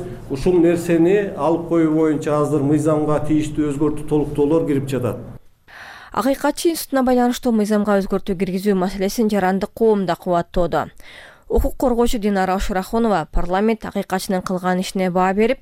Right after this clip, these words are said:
Speaker 2: аны кызматтан кетирүүнүн үстүндө эмес, өлкөдө адам укуктары эмнеге бузулуп жатканын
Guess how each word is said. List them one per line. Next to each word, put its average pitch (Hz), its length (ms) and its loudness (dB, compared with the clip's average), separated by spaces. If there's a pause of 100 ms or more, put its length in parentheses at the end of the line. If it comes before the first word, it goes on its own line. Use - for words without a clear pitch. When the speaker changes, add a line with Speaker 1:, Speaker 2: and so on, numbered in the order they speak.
(280)
Speaker 2:
аны 214 260 0
кызматтан 202 560 0
кетирүүнүн 190 560 0
үстүндө 208 320 2
эмес, 208 300 0 (260)
өлкөдө 202 480 2
адам 208 320 -2
укуктары 202 480 -2
эмнеге 185 320 -2
бузулуп 180 320 -4
жатканын 196 400 0